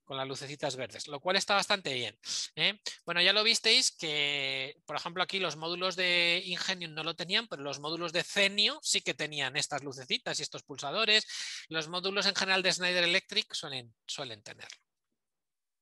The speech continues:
Bueno, pues tengo aquí una presentación de instalaciones, de algunas instalaciones hechas con Simón Vita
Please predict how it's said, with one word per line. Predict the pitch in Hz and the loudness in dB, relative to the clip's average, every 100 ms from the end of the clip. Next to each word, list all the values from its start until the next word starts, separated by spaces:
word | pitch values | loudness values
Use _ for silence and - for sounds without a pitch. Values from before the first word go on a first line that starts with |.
| - - _ - - _ _ | -20 -20 _ -20 -20 _ _
Bueno, | 135 123 | -12 -8
pues | 135 | -6
tengo | 180 190 | 0 0
aquí | - 220 226 - | 4 4 4 0
una | - 185 185 | -8 -4 -2
presentación | 175 175 180 180 - 208 214 247 _ _ _ _ _ _ _ _ _ _ - - _ _ _ | 0 -2 0 -2 2 2 2 -4 _ _ _ _ _ _ _ _ _ _ -20 -20 _ _ _
de | 156 170 185 - | 4 4 4 0
instalaciones, | 160 143 147 147 170 175 175 - _ _ _ _ _ _ | -4 -2 2 0 0 0 0 -2 _ _ _ _ _ _
de | 143 | -4
algunas | 143 160 160 | -2 0 -2
instalaciones | 170 180 165 180 180 175 | 0 0 0 0 -2 -2
hechas | 175 - 180 202 - - - _ _ _ | -2 0 2 0 -4 -12 -20 _ _ _
con | - 156 151 139 135 | -8 -4 -4 -4 -4
Simón | - 160 160 165 | -4 -2 -6 -4
Vita | 170 - 175 240 | -6 0 2 2